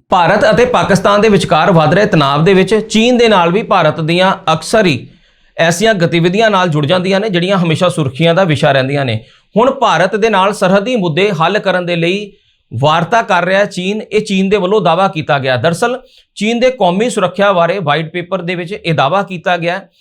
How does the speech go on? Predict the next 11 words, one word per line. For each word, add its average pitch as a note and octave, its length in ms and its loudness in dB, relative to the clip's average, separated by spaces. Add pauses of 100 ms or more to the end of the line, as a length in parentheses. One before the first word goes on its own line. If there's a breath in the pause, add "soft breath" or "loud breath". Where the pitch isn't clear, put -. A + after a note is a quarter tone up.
(220 soft breath)
ਚੀਨ A3+ 240 -4
ਨੇ B3+ 120 2
ਕਿਹਾ A#3 200 0
ਕਿ B3+ 120 -8
ਭਾਰਤ F#3+ 400 -2
ਅਤੇ A3 140 -6
ਭੂਟਾਨ G#3 400 -2
ਦੇ E3 80 -6
ਨਾਲ F#3 180 -2
ਸਰਹੱਦੀ E3 480 -2
ਮੁੱਦੇ F#3 480 -4